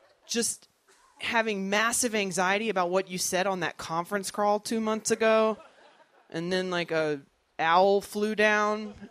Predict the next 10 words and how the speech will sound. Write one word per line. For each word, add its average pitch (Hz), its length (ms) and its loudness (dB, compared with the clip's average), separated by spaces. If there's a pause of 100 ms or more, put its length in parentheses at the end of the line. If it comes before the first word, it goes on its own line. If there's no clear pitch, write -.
and 160 120 -6
I'm 165 160 -4
like, 170 180 0
"Hoo, 403 320 10
hoo." 403 560 6 (420)
And 180 200 -8
you 185 140 -4
were 185 120 0
like, 170 260 0
"Who? 554 640 12